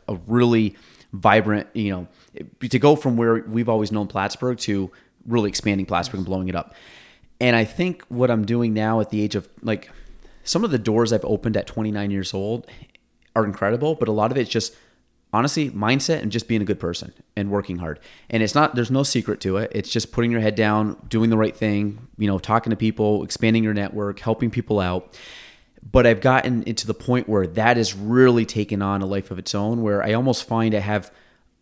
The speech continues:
more of, that's more of a goal now than anything, is to really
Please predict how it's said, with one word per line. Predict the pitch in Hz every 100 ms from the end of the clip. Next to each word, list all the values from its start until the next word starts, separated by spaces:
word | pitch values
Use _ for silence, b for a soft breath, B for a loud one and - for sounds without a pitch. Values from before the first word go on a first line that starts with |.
| _
more | 101 110 117 127 123 92
of, | 107 104 104 98 - - - _ _ _ _ _ _ _ _ _ _ -
that's | 101 113 123 -
more | 123 123
of | 107
a |
goal | 90 107 104 113
now | 113 113 110
than | 104 101
anything, | - 107 127 - 151 156
is | 117 -
to | 104
really | 107 110 110